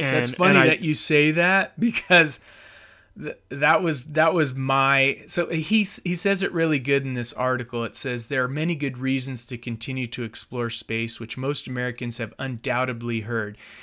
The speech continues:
Speaker 2: In announcing his commitment to send the country back to the moon and later on the Mar-, onto Mars, President Bush," don't forget this is an old article,
Speaker 1: Yeah.
Speaker 2: "quite correctly said, 'We do it for the purposes of scientific discovery,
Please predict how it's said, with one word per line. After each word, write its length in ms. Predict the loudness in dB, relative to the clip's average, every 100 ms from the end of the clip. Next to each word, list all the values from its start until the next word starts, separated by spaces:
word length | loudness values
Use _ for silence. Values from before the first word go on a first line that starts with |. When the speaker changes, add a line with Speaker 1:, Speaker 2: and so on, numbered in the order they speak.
| -20 -12 -4
Speaker 2:
In 100 | -2
announcing 520 | 0 0 -2 -4 -4
his 180 | -4 -6
commitment 520 | -6 -6 -8 -10 -10
to 80 | -6
send 380 | -4 -4 -6
the 60 | -8
country 420 | -8 -8 -6 -8
back 360 | -4 -2 -2 -2
to 100 | -8
the 80 | -6
moon 280 | -6 -6 -6
and 200 | -6 -4
later 460 | -4 -4 -6 -8
on 220 | -6 -6 -6
the 60 |
Mar-, 280 | -4 -4 -4
onto 340 | -4 -4 -4 -6
Mars, 440 | -4 -4 -4 -8 -16 -8
President 440 | -4 -2 -4 -6
Bush," 320 | -4 -2 -4
don't 180 | -6 -8
forget 340 | -8 -4 -4 -4
this 200 | -6 -6
is 80 |
an 100 | -6 -8
old 220 | -8 -8
article, 540 | -8 -8 -8 -8 -8 -12 -20 -20 -20 -8
Speaker 1:
Yeah. 260 | -4 -4 -4
Speaker 2:
"quite 380 | 0 2 2 0
correctly 560 | -2 2 2 2 -2
said, 500 | 0 0 2 2 0 -6
'We 240 | -4 -4
do 220 | 2 2
it 140 | 2 -4
for 140 | -4
the 60 | -4
purposes 840 | -4 -4 -4 -4 -4 -2 -2 -2
of 180 | -4 0
scientific 760 | 0 2 0 -2 -6 -8 -10 -8
discovery, 840 | -6 -4 0 0 0 -2 -4 -6